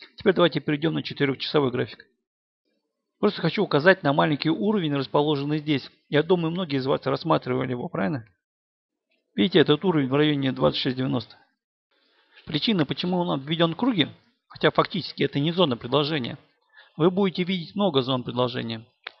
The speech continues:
Причина, почему он в круге, в том, что это не только ночная торговля. Если вы смотрите только на дневную торговлю фьючерсами S and P или спай,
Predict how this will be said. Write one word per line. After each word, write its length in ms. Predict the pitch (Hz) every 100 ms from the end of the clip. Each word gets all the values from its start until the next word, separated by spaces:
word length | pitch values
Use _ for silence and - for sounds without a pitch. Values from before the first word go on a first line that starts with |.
| _ -
Причина, 360 | 139 156 226 151
почему 340 | 135 - 156
он 120 | 120
в 20 |
круге, 280 | - 190 143
в 80 | 120
том, 260 | - 254 190
что 360 | - 147 143 -
это 240 | 190 170
не 140 | 156
только 320 | 139 262 220 160
ночная 360 | 151 - 156
торговля. 640 | - 147 165 147 120 117 - _ _ _ _ _
Если 240 | - 131 170
вы 100 | 165
смотрите 500 | - 190 180 120 135
только 260 | - 135
на 120 | 143 135
дневную 360 | 151 170 139
торговлю 440 | 120 117 139 170 120
фьючерсами 640 | - 156 143 127 131 127
S 140 | 123
and 100 | 135 123
P 100 | 151
или 380 | 127 120 147 127
спай, 420 | - 151 113 -